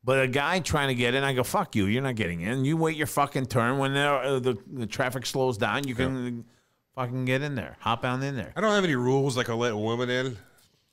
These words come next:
Speaker 2: If it's convenient, I'll let somebody in. If it's not, I'm going.
Speaker 1: Right.
Speaker 2: If I can, I will.
Speaker 1: I have a problem with letting in people that I stereotype that would be slow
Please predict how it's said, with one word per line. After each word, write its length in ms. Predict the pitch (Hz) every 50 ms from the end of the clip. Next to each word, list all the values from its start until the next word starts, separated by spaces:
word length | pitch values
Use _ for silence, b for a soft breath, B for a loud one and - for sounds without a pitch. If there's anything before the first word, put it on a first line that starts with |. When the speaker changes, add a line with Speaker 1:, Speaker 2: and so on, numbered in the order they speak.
| _ _ -
Speaker 2:
If 140 | 104 - 131
it's 120 | - -
convenient, 420 | - 120 117 127 143 147 151 143
I'll 60 | 135 127
let 160 | 131 127 -
somebody 320 | - 127 123 120 120 117
in. 240 | 120 127 143 165 156 - _ _
If 140 | - 101 -
it's 120 | 120 -
not, 200 | 135 139 147 156
I'm 100 | 160 147
going. 300 | 139 147 170 175 107 - - _ _ _ _ _ _ _
Speaker 1:
Right. 260 | - 92 101 104 - - - _ _ _ _ _ _
Speaker 2:
If 40 | -
I 40 | 127
can, 240 | 123 - 143 147 143
I 60 | 143
will. 240 | 147 151 131 98 - - _ _ _ _ _ _ _ b b b b b b b b b b b b
Speaker 1:
I 200 | - 214 269 294
have 240 | 277 254 254 226 214
a 100 | 202 165
problem 760 | - - - 170 165 160 156 156 147 147 147 143 143 143 135
with 280 | 131 131 127 117 - -
letting 580 | 113 113 120 131 135 139 139 127 120 107 95 - _ _ _ _ _ _ -
in 220 | 123 131 127 113
people 420 | - - - 139 139 123 113 127 123
that 160 | 120 120 117
I 120 | 113 104 104
stereotype 920 | - - - 135 131 127 127 127 123 117 110 - - 120 117 113 - -
that 160 | 110 87 87
would 180 | 101 104 101
be 100 | 95 101
slow 680 | 90 - - - - 123 123 120 110 98 87 76 67